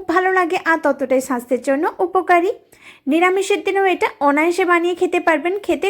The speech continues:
খুব ভালো লাগে। এর জন্য প্রথমে আমি এক চার কাপ পরিমাণ জল একটি কড়ার মধ্যে দিয়ে দিলাম। তাতে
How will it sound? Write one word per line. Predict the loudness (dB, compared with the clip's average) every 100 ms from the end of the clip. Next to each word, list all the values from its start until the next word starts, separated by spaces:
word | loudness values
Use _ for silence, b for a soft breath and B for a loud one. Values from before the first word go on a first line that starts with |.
| -2
খুব | 0 0 2
ভালো | 0 0 -2
লাগে। | -6 -14 B B B 0 2
এর | 2
জন্য | 0 0 2
প্রথমে | 0 0 0 2 2
আমি | -2 -6 b b b -2 0
এক | 0 2
চার | 0 2
কাপ | -2 0
পরিমাণ | 0 2 0 2
জল | 4 2 0
একটি | -4 0
কড়ার | 0 2 0
মধ্যে | -2 -2 -4 0
দিয়ে | -2 0
দিলাম। | -2 -2 -6 b b 0
তাতে | 0 0